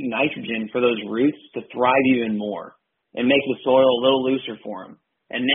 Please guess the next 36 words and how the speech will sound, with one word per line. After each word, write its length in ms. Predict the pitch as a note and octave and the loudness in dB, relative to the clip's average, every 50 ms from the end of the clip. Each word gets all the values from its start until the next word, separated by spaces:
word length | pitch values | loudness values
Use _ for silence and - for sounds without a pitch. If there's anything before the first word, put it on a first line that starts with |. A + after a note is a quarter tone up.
| E3 F#3 | 2 2
now, 160 | G3 F#3+ E3+ | 2 2 2
not 220 | D3 D3+ D#3+ E3 E3 | 2 2 0 0 0
only 280 | E3+ E3+ E3 D#3+ D#3 | 0 0 0 -2 0
are 140 | C#3+ C#3+ C3+ | 0 0 0
the 80 | C3 B2+ | -2 -4
deer 220 | A#2 C3 C#3 C3+ A#2+ G#2+ | -4 -2 -2 -2 -2 -2
browsing 420 | A2+ A2+ B2 B2+ B2 B2 B2+ B2 | -4 -2 -2 -2 -2 -2 -6 -8
on 120 | A#2+ A#2 | -8 -8
the 80 | A#2 A2 | -8 -4
red 200 | A2 A#2+ B2+ B2+ | -2 0 2 2
oak 160 | C3 B2+ B2 | 2 0 0
and 100 | B2+ A#2 | -4 -6
white 180 | A#2 A#2+ A#2+ A#2+ | -4 -4 -4 -4
oak 160 | A#2 A2+ - B2+ | -8 -12 -12 -12
leaves, 420 | C#3+ - A3 - D#3 D#3 D#3+ E3 _ _ _ _ _ _ _ _ _ _ _ - | -14 -14 -12 -8 -8 -8 -8 -10 _ _ _ _ _ _ _ _ _ _ _ -4
now 240 | B2 C3+ C#3+ D3 D3 | -2 0 0 2 2
they're 140 | C#3+ C#3 | 2 2
eating 200 | C#3 C#3 C3+ C3 | 2 2 0 0
your 120 | B2 A#2+ - | -4 -6 -6
clover 380 | - C3 B2+ B2 A2+ A2 A2 G#2+ - | 0 2 2 4 4 2 -4 -8 -8
too. 200 | A2+ G#2+ G#2+ - - _ _ _ _ _ _ _ _ _ _ _ _ - | -10 -10 -10 -10 -16 _ _ _ _ _ _ _ _ _ _ _ _ -2
It's 160 | C#3 C#3+ - - | -2 -2 0 0
just 220 | F#3 F3+ F#3 - | -2 -2 0 0
a 80 | F3+ D3 | 0 0
way 520 | B2+ A#2+ B2 B2+ C3 C#3 D3 D3+ D#3 D#3 - - | 2 2 2 4 4 4 4 2 0 -2 -6 -14
to 60 | C3 - - | -20 -18 -10
solidify 640 | C3+ B2 A2+ A#2+ B2+ C3+ C#3+ C3+ - C#3 C3 C3 B2 | -8 -6 -2 2 2 2 2 0 0 2 2 2 2
that 260 | B2 A#2 A2 - - | 0 -4 -4 -8 -12
food 200 | A#2 A#2+ A#2+ A2+ | -10 -10 -10 -6
plot 400 | - C3+ C3+ C3+ C#3 C3+ - - | -2 2 2 4 2 2 -2 -6
without 340 | B2+ A#2+ - B2 B2+ C3+ - - | -12 -8 -2 0 0 0 0 -2
all 220 | - A2 B2 C3 A2+ | -2 0 0 0 0
the 120 | A2+ G#2 | 0 -8
work 280 | G#2 G#2 G#2+ G#2 - - | -8 -10 -10 -12 -12 -14
every 260 | G2 F#2+ G#2 F#2+ - | -16 -14 -14 -14 -14
year. 220 | - - - - | -14 -16 -18 -20